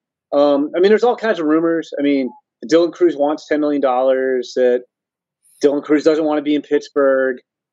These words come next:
or his agent doesn't want him to be in Pittsburgh, you know, 'cause their history of signing guys to long-term deals isn't encouraging. I mean, I don't know if that stuff's true. I mean, you hear a bunch of rumors right now. The tricky thing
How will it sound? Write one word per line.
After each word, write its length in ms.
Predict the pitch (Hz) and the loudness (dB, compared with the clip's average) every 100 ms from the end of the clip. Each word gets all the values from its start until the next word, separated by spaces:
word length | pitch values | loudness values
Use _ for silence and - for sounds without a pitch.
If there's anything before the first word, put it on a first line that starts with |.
| - | -8
or 320 | 131 113 110 - _ _ _ | -2 -2 -2 -8 _ _ _
his 120 | 151 | -2
agent 420 | 156 151 147 156 147 | 0 0 0 0 0
doesn't 180 | 135 | 0
want 140 | 143 139 | 0 -2
him 60 | |
to 60 | 131 | -2
be 100 | 131 | -4
in 60 | 123 | -4
Pittsburgh, 720 | - 143 - 131 127 127 120 - | -6 -8 -4 0 2 0 -2 -4
you 100 | 135 | -4
know, 160 | 117 | -4
'cause 320 | 110 120 113 120 - _ | -2 -2 -2 -8 -10 _
their 260 | - - 135 | -8 0 2
history 320 | 160 156 139 127 | 0 -2 -2 -2
of 80 | - | 0
signing 260 | 143 131 | 0 0
guys 200 | 127 127 | 0 0
to 80 | 127 | 0
long-term 360 | 127 123 143 110 | -4 -2 -4 -2
deals 380 | 120 127 127 | 2 2 2
isn't 260 | 123 120 120 - _ _ _ - | 0 -2 -4 -8 _ _ _ -2
encouraging. 640 | 139 - 156 151 139 156 | -2 2 2 2 0 -2
I 80 | 202 | 0
mean, 140 | 214 | 0
I 80 | 208 | 2
don't 100 | 196 | 4
know 100 | 180 | 2
if 100 | 160 | 2
that 160 | 156 143 | -2 -4
stuff's 300 | - 131 - | -4 -4 -6
true. 360 | - 135 151 | -4 0 0
I 20 | |
mean, 160 | 139 147 | 0 -2
you 60 | 139 | 0
hear 100 | 165 | -2
a 60 | |
bunch 240 | 123 135 - | 0 -4 -4
of 60 | |
rumors 220 | 123 147 156 | -4 -4 -4
right 100 | 208 | -4
now. 220 | 214 220 - _ _ _ _ _ _ | -2 -4 -8 _ _ _ _ _ _
The 80 | - | -6
tricky 360 | - 302 294 277 | 0 0 2 -4
thing 480 | - 143 135 127 | 0 0 0 -4